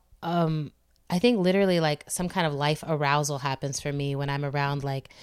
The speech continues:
an Aikido dojo or jujitsu or something where I'm just sort of like, "Wow,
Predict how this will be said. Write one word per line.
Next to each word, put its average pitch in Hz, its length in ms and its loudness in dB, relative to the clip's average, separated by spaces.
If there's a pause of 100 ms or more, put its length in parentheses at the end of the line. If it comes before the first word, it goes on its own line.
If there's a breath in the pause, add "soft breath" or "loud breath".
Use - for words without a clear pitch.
(180 loud breath)
an 151 120 -2
Aikido 143 500 0
dojo 135 380 -6
or 139 40 -12
jujitsu 143 560 -4
or 147 40 -8
something 151 320 -4
where 147 100 0
I'm 147 100 0
just 151 140 -2
sort 151 100 0
of 143 60 -6
like, 147 160 -2 (140)
"Wow, 156 500 -2